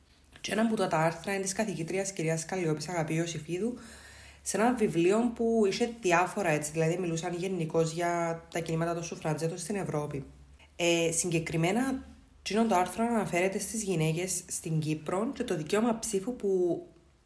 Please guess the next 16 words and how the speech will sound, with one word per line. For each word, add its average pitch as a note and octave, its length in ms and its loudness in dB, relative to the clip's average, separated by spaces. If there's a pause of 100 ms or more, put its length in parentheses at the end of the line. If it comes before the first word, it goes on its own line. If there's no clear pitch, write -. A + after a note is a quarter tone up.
(320)
δεν G3+ 260 6
κερδίθηκε G3 460 4
από E3 180 0
τους D#3+ 160 -2
αγώνες, D#3 560 2
όπως F3 220 0
για E3 100 2
παράδειγμα D#3+ 300 2
στο D#3+ 140 -4
Ηνωμένο D#3+ 220 -2
Βασίλειο D#3+ 500 0
και D#3+ 120 -2
στις, D#3+ 300 -6
ε, D#3+ 160 0
Ηνωμένες D#3 340 0
Πολιτείες, D#3 640 -2